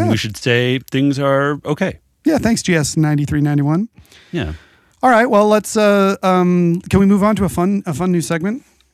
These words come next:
Speaker 2: I w-, I was hoping you would ask if we could, and yes, I think we can.
Speaker 1: That segment changed.
Speaker 2: Oh, that's the little
Speaker 1: Yeah.
Speaker 2: marker. Okay.
Speaker 1: Yeah.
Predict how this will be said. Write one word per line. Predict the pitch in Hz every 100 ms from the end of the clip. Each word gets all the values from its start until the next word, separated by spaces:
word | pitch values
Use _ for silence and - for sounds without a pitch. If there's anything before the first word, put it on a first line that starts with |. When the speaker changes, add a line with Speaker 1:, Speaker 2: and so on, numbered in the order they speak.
| _ -
Speaker 2:
I | 104
w-, | 117 113
I | 107
was | 117
hoping | 123 117 113
you |
would | 104
ask | 104 104 -
if | 98
we | 110
could, | 104
and | 92 92
yes, | 101 - -
I | 98
think | 101
we | 87
can. | 87 87 - _ _ _ _ _ - 855 880 880 855 880 - - -
Speaker 1:
That | - 151
segment | - 165 147 147 277 _ _ _ _ -
changed. | - 165 160 -
Speaker 2:
Oh, |
that's | 98 101 -
the |
little | 98 90
Speaker 1:
Yeah. | 92
Speaker 2:
marker. | 95 95 85
Okay. | 98 - 90
Speaker 1:
Yeah. | 170